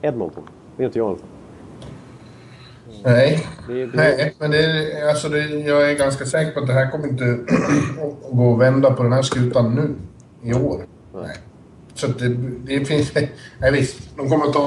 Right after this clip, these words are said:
Speaker 2: honom igen. Det vore tragiskt om ytterligare, det är helt rätt.
Speaker 1: Ja.
Speaker 2: Eh,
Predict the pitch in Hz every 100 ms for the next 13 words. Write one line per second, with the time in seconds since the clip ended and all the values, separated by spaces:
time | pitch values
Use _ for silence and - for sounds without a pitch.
0 | 143 139 131 131 127 120 123 - - -
1 | - 139 143 147 156 151 135 160 160 -
2 | - - - - 120 113 117 123 143 123
3 | 120 131 - 139 139 113 113 - - -
4 | - - - - - 92 85 - - -
5 | - - 120